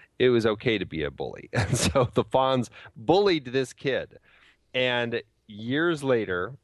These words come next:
he's all grown up. He had, like, become a, a black belt and all this stuff. And he comes in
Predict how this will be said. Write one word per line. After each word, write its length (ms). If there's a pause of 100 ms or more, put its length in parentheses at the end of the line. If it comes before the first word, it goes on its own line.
(140)
he's 260
all 180
grown 220
up. 220
He 260
had, 180
like, 340 (280)
become 300
a, 300
a 200
black 520
belt 400
and 220
all 220
this 180
stuff. 240 (320)
And 140
he 100
comes 440
in 320